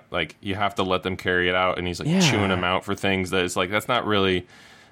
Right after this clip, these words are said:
Speaker 1: that bad of a job. You're just mad because you're not doing it.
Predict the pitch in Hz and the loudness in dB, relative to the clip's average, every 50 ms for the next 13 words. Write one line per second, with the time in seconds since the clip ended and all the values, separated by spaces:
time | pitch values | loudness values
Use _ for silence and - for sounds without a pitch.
0 | _ _ - 101 95 95 - 73 87 98 95 92 92 87 87 85 80 80 - - | _ _ -4 -2 0 0 0 0 0 0 2 2 2 0 0 -2 -4 -6 -4 -2
1 | 95 92 - 95 98 98 101 95 - 101 92 90 87 80 87 87 87 90 87 85 | -2 0 0 0 0 0 -2 -2 0 0 0 0 0 -2 -4 -4 -4 -2 -2 -2
2 | 80 78 78 - - 73 69 - | -4 -6 -6 -10 -8 -8 -8 -10